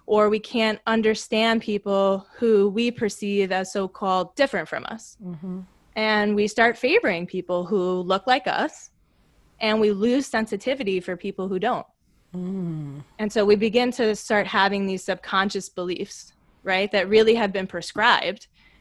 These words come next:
Speaker 1: where we have these automatic thoughts that maybe certain people belong in certain places and do certain things,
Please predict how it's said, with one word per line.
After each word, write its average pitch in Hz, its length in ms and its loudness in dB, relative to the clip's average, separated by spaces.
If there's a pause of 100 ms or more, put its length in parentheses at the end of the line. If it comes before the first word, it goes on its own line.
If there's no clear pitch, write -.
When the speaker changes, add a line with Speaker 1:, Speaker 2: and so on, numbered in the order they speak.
(140)
Speaker 1:
where 202 240 4
we 202 180 2
have 208 160 0
these 196 200 -4
automatic 196 800 2 (140)
thoughts 180 500 0 (520)
that 196 160 6
maybe 202 260 -2
certain 233 380 0
people 202 480 0
belong 180 300 -4
in 175 80 -10
certain 233 280 -2
places 185 520 -4
and 165 100 -8
do 208 160 -4
certain 233 340 -4
things, 190 600 -6